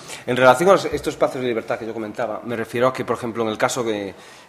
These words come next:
en el trabajo que estamos haciendo nosotros ahora, que es el escoitar punto org, es decir, es un mapa público en el que cualquier persona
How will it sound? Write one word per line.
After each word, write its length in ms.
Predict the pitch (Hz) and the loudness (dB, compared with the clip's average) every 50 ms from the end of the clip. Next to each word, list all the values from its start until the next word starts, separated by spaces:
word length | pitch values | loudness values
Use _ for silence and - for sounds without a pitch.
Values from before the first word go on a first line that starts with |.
| - - | -12 -8
en 140 | 120 117 | -6 -4
el 100 | 117 110 | -4 0
trabajo 280 | 101 120 120 - 127 127 | 2 2 2 2 2 -6
que 80 | - 127 | -8 -6
estamos 240 | - 131 123 120 | -4 -4 -4 -4
haciendo 260 | 120 - - 127 120 113 | -6 -8 -8 -8 -8 -8
nosotros 320 | 110 - - 117 104 123 | -8 -10 -12 -10 -2 2
ahora, 200 | 120 117 113 110 | 2 4 4 2
que 100 | 101 110 | 0 -2
es 100 | 107 - | -8 -8
el 80 | 110 101 | -10 -12
escoitar 460 | - - - 117 113 - 127 123 - | -10 -6 -6 -2 2 2 2 2 2
punto 260 | - 110 101 - 117 | -6 -8 -6 -4 -4
org, 120 | 123 123 - 120 | -4 -4 -4 -8
es 140 | 107 101 | -8 -8
decir, 240 | 104 98 - - 113 | -8 -10 -8 -6 -6
es 120 | 107 - - | -6 -6 -4
un 80 | 113 | -2
mapa 300 | 110 113 113 - 113 113 | 0 2 2 2 0 -2
público 360 | - 135 127 117 117 - 117 113 | -2 -4 -4 -4 -6 -6 -6 -6
en 60 | 110 | -8
el 60 | 104 | -8
que 120 | - 110 98 | -8 -10 -8
cualquier 320 | - 101 98 - 117 110 | -8 -8 -6 -4 -6 -6
persona 440 | - 110 - - 127 123 113 - | -6 -8 -8 -4 0 0 0 -2